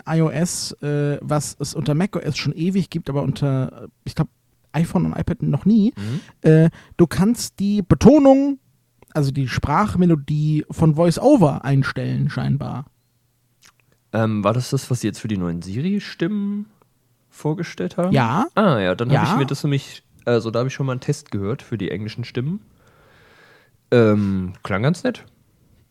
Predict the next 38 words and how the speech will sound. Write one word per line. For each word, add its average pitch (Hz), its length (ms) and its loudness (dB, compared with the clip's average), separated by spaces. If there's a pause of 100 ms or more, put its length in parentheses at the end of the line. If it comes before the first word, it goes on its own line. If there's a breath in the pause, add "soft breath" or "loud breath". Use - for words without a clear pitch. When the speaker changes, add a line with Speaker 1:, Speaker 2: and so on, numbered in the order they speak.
(460 loud breath)
Speaker 1:
Also 165 220 4
am, 165 360 8
am 156 120 2
Mac 196 160 2
gibt's - 180 0
es 240 160 -2
ja 247 100 4
schon. 247 300 8 (200)
Speaker 2:
Mhm. 170 60 -4 (440)
Speaker 1:
Ähm, 147 1080 2
und 165 220 4
es, - 260 -4
es, - 220 -6 (100)
also 143 160 0
du 156 80 4
kannst 202 300 2
da 175 100 4
wirklich 220 440 -2
sehr 170 260 -2
viel 240 120 0
beeinflussen 175 600 0
tatsächlich. 135 380 -2
Man 131 120 2
denkt 180 200 0
das 254 100 -2
gar 262 180 2
nicht, - 280 -4
aber, 156 480 6
äh, 156 340 8
Speaker 2:
Mhm. 147 320 2
Speaker 1:
doch, 214 140 8
doch. - 300 4 (640 loud breath)
Ähm, 160 360 2
du 170 100 10
brauchst 151 420 2
aber 214 540 4 (160)
natürlich, 190 480 2
also 156 180 4